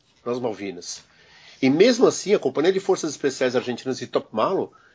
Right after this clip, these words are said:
deu muito trabalho pra eles. E, e o interessante é que o, o capitão Rod Boswell, do,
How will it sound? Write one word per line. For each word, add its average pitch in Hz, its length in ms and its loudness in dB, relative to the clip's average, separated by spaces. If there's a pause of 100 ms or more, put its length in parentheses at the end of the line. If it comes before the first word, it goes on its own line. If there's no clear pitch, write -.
(120)
deu 170 180 8
muito 190 400 2
trabalho 113 360 0
pra 104 180 -2
eles. 95 380 -10 (680)
E, 156 160 8
e 160 80 6
o 156 80 8
interessante 160 880 2
é 113 120 -12
que - 120 -16
o, 143 380 0
o 117 60 -10
capitão 127 340 -4
Rod 139 160 2
Boswell, 113 480 -2 (400)
do, 107 540 -2